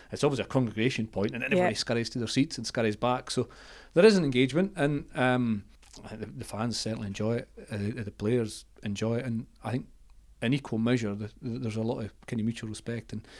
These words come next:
Speaker 1: you need that. You need, you need everybody on side to be successful, and, uh, I think, I think the, the team will be successful at performances at Spain in two weeks' time. Will be the
Speaker 2: September eleventh,
Speaker 1: yeah.
Speaker 2: is that correct? Yeah, that's right.
Speaker 1: On the Sunday, that'll be the, the next,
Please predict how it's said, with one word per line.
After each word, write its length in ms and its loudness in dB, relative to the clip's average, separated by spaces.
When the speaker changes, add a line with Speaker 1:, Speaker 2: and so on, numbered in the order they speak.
Speaker 1:
you 120 0
need 180 2
that. 220 -8
You 120 -2
need, 180 0
you 140 -2
need 120 2
everybody 320 2
on 100 2
side 340 -2
to 80 -10
be 100 0
successful, 640 -4
and, 140 -4
uh, 60 -18
I 140 -2
think, 180 -4
I 120 -2
think 160 -4
the, 240 0
the 120 -6
team 260 0
will 140 4
be 100 -2
successful 640 -8
at 120 -14
performances 680 -4
at 240 -2
Spain 380 4
in 80 -2
two 200 -2
weeks' 180 -2
time. 180 -2
Will 80 2
be 80 -2
the 40 -8
Speaker 2:
September 540 6
eleventh, 260 6
Speaker 1:
yeah. 80 2
Speaker 2:
is 80 2
that 180 2
correct? 200 0
Yeah, 160 4
that's 180 0
right. 120 4
Speaker 1:
On 40 2
the 60 0
Sunday, 340 2
that'll 220 2
be 160 4
the, 140 6
the 180 0
next, 420 2